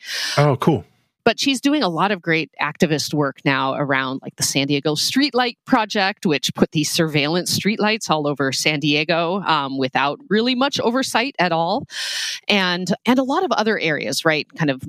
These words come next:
Speaker 2: she's, she helped kind of write Tarkopticon and kind of hel-, continues to help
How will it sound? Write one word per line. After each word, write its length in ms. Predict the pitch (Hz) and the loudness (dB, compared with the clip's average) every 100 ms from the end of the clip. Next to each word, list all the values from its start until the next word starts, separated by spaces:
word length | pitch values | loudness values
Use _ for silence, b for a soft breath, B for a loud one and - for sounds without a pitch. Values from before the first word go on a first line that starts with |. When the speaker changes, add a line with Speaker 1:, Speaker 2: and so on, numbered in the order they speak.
| - 165 - | -6 -6 -2
Speaker 2:
she's, 360 | - 160 135 - | 0 0 -2 -4
she 240 | - 143 - | -2 0 2
helped 420 | - 143 - - - - _ - | 0 0 -4 -6 -10 -20 _ -4
kind 160 | - | -2
of 80 | 143 | 0
write 260 | 151 151 - | 0 0 0
Tarkopticon 1080 | - 170 226 240 202 - 180 170 165 165 - | 0 2 0 0 0 0 0 -2 -2 -2 -2
and 360 | 143 135 123 - | 0 0 -4 -4
kind 160 | 101 | -4
of 180 | 117 - | -4 -4
hel-, 220 | - - - | -2 -2 -2
continues 460 | - 165 160 156 - | -2 -2 0 -2 -2
to 80 | 139 | -2
help 180 | 151 | -2